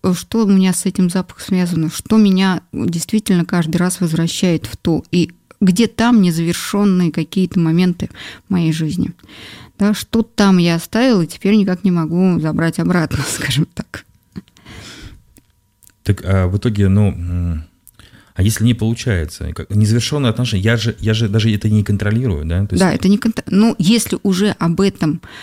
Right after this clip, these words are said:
Speaker 1: если это уже осозналось, и вы понимаете, что вас,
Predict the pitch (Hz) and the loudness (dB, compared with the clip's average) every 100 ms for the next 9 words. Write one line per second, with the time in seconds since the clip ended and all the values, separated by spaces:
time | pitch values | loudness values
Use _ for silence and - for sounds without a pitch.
0 | - - 190 - 170 - - 190 180 175 | -10 -2 -2 0 -4 -2 -2 -2 0 0
1 | 175 185 190 - 175 - 165 170 208 285 | 0 2 0 0 -2 0 0 2 4 4
2 | 202 - - 170 170 180 175 196 190 170 | 2 -2 -4 0 0 2 2 2 2 -2
3 | 165 - 170 165 165 185 175 | -6 -4 -4 -2 0 0 0